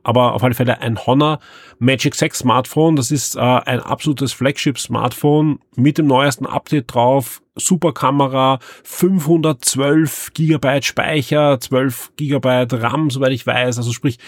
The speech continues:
es ist wirklich, mit dem könnt ihr jedes Spiel spielen, jedes Foto machen und also es ist wirklich ein, ein, ein toller Preis, ja. Also sprich, da,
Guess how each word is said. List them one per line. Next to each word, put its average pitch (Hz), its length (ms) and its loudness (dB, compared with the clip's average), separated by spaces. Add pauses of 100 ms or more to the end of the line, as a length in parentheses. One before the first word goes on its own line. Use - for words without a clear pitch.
(140)
es 135 120 4
ist 143 60 4
wirklich, 127 280 -2 (260)
mit 131 180 -4
dem 151 160 2
könnt 139 280 -2
ihr 131 340 2
jedes 139 460 2
Spiel 147 280 0
spielen, 135 540 0 (200)
jedes 139 320 2
Foto 131 340 0
machen 120 520 -2 (360)
und 113 340 0
also 104 180 -4
es 104 60 -6
ist - 80 -8
wirklich 120 240 -2
ein, 117 340 0
ein, 110 420 -2 (440)
ein 254 240 2
toller 95 260 4
Preis, 98 420 -8
ja. 120 160 4
Also 117 160 -2
sprich, 123 340 -4
da, 117 240 0